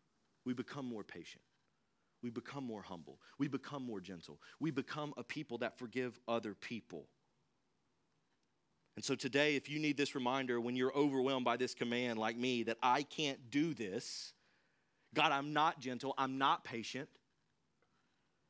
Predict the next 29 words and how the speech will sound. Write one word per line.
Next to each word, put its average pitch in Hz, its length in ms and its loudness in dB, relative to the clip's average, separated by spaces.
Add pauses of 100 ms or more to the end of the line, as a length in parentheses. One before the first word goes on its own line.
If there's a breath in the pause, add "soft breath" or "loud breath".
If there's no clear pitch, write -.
(640)
I - 80 -10
think 160 220 -2
he 156 100 -4
would 139 120 0
say, 147 160 2
"You're 139 140 2
right." 147 300 0 (1600)
And 131 100 -8
you 156 80 -4
can't 214 240 -2
change 165 260 -2
your 151 100 0
heart. 190 260 0 (1300)
Adam, 175 240 4
you 226 180 0
are 208 80 4
right. 131 300 0 (1300)
There 233 120 6
is 170 100 2
nothing 233 380 2
you 247 120 2
can 226 80 0
do 214 120 2
tomorrow 175 280 2
morning 170 280 0
to 147 120 0
make 156 280 2
yourself 151 320 0
humble. 110 320 -6